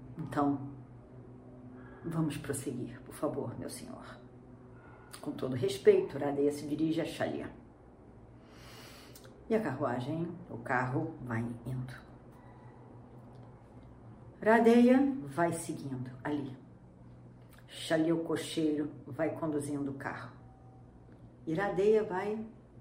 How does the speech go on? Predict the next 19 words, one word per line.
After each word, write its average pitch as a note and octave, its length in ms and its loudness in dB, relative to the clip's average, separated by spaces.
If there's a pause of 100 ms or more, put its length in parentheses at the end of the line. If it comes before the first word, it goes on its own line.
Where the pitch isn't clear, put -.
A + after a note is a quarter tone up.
(360)
olhando F#3 460 0
tudo. - 480 -6 (1400)
Radeya, A#3 760 6
que - 120 -8
tinha B3+ 340 2
muitos G3+ 580 10
conhecimentos, C3+ 960 -4 (280)
inclusive F#3 800 6
o D3+ 60 4
conhecimento E3+ 840 0
de A3 320 2 (380)
ler A3 400 8
os F#3+ 140 2
sinais F#3 1120 2 (600)
ao D3 120 -2
seu C#3 220 -2
redor. A#2 480 -4 (2000)
E F3+ 120 2
ele E3 320 4